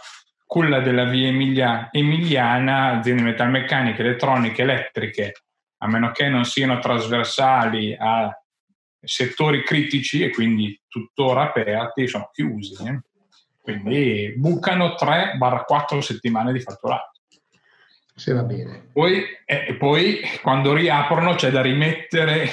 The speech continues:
Speaker 1: in piedi la macchina, in moto la macchina, perché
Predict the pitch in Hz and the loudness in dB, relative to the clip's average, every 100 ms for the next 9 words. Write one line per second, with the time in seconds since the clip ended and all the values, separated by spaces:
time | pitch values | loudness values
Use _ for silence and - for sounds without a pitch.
0 | - 147 - 156 151 139 127 151 165 - | -2 -4 0 0 2 2 2 2 0 -4
1 | - 123 127 135 139 143 135 123 151 165 | -8 -4 -2 0 0 0 2 2 2 0
2 | 113 107 - _ _ _ _ _ - 110 | -4 -6 -10 _ _ _ _ _ -10 -4
3 | 113 107 104 104 110 107 107 | 0 2 2 0 -2 -4 -6